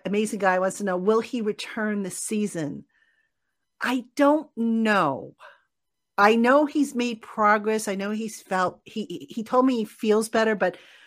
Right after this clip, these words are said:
when a player tells me, when a player that's coming off injury tells me he feels better, I kinda take that with a grain of salt because they all say, "I feel good," you know? And it's like, do you believe, y-, y-, you know, you can only, it's like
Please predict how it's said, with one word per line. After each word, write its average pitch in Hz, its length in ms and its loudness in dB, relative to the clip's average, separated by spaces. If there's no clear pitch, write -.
when 208 100 0
a 214 40 0
player 294 300 6
tells 269 400 -2
me, 220 440 -4
when 214 160 -2
a 214 40 -6
player 330 320 -2
that's 240 220 -6
coming 240 220 -2
off 214 180 -4
injury 208 320 -4
tells 196 260 -4
me 190 80 -8
he 170 240 -12
feels 196 280 -2
better, 220 380 2
I 190 60 -10
kinda 277 420 0
take 269 300 -6
that 220 180 0
with 190 100 -4
a 180 40 -4
grain 190 260 -6
of 175 80 -8
salt 185 280 -6
because 190 220 -10
they 247 140 2
all 247 180 6
say, 170 520 0
"I 165 120 0
feel 160 340 -6
good," 143 360 -2
you 156 80 -4
know? 160 260 -6
And 196 80 -2
it's 185 100 -6
like, 196 220 4
do 214 100 0
you 214 80 4
believe, 214 400 2
y-, 233 160 -8
y-, 214 160 -10
you 220 200 -2
know, 190 100 0
you 220 120 -2
can 294 120 0
only, 294 300 4
it's 247 200 2
like 269 200 6